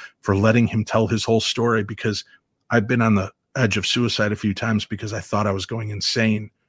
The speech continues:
I've seen the same creature. I've had the same experience, and now I know I'm not alone." So I don't throw the baby out with the bathwater. I wanna, I wanna give everybody a chance to shine and share their story. Whether it's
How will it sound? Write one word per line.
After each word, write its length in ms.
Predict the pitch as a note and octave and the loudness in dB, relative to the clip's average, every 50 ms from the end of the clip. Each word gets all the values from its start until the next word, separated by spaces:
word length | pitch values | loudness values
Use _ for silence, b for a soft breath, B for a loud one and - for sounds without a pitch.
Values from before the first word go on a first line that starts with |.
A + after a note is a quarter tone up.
| _ _ | _ _
I've 160 | A2+ A#2+ A2 | -6 -6 -4
seen 360 | - - - A#2 A2+ A2 G2+ | -4 -2 2 2 2 4 2
the 60 | G2 G2+ | 0 -2
same 340 | - - - G2 G2 F#2 | -2 -2 -2 -2 -2 -4
creature. 480 | F2+ - - G#2 G#2 - - - - - _ b b b b b b b | -4 -4 -6 -4 -2 -2 -4 -4 -6 -16 _ b b b b b b b
I've 100 | - F2+ | -8 -6
had 300 | E2+ - A#2 A#2 A2+ F#2+ | 0 4 4 4 4 4
the 60 | F#2+ | 2
same 280 | - - A2+ G#2 G2 G2+ | -2 0 0 0 0 0
experience, 680 | G2 - - - - A2 G#2 G#2 G#2 G2 F2 D#2+ - - | -2 -4 -6 -4 -2 0 0 0 0 -2 -4 -8 -6 0
and 80 | G2 | 2
now 180 | G#2+ A2 G#2+ G2+ | 2 2 4 2
I 80 | G#2 G2+ | 2 2
know 160 | G2+ F#2+ F#2+ | 2 0 0
I'm 140 | F#2+ F#2+ F#2+ | 0 0 0
not 160 | F#2 F#2 F2+ | 0 -2 -4
alone." 420 | E2+ F#2 A2 A2+ G#2+ F#2 - - - _ _ b b b b b b b b b _ | -4 -2 0 0 0 0 -2 -6 -14 _ _ b b b b b b b b b _
So 460 | _ - - - C#3 B2+ A#2+ A#2+ - _ _ _ _ _ _ _ _ - | _ -2 2 4 6 6 6 4 0 _ _ _ _ _ _ _ _ 2
I 60 | A#2+ | 4
don't 160 | C3 B2+ - | 4 2 2
throw 160 | - C#3 B2+ | 0 0 0
the 80 | A2 G#2+ | 0 0
baby 300 | F#2+ A#2+ A#2 A2+ A2 A2+ | 0 0 0 2 2 2
out 100 | G#2 G#2 | 2 0
with 100 | - - | -2 -6
the 80 | C3 | -8
bathwater. 640 | G2 B2 A#2+ A2 G#2 - G2 A2+ G#2 F#2 E2 - - _ - | -4 -4 -4 -4 -4 -6 -8 -8 -6 -8 -10 -12 -12 _ -6
I 60 | B2+ | -2
wanna, 320 | A#2+ G#2+ G#2+ G#2 G2+ G2+ - _ _ _ _ _ | 0 2 2 2 0 -2 -6 _ _ _ _ _
I 80 | - G2+ | -6 -4
wanna 160 | A2 G2+ G2 | -2 -2 -2
give 200 | F2 A#2 G#2 A2 | -2 0 0 2
everybody 260 | A2 G2+ G#2 G#2 G2+ | 0 0 0 -2 -2
a 60 | F#2+ | -2
chance 280 | - - A2+ G#2 G2+ - | 0 0 0 0 -2 -4
to 100 | - G2 | -4 -2
shine 320 | - - G#2+ G2+ G#2+ G#2 G2+ | 0 0 0 0 0 -2 -2
and 100 | F#2+ - | -2 0
share 260 | - - A2+ G#2 G#2 | 0 2 2 2 2
their 140 | G2 G2 G#2+ | 0 0 -2
story. 400 | - - - G#2+ G#2+ G#2 G2+ G2 | -2 -2 -2 -2 -2 -2 -2 -4
Whether 320 | F#2+ A#2+ A#2 G#2 G#2 G#2 | -4 -4 -2 0 2 0
it's 220 | G2 - - - | 0 0 -4 -6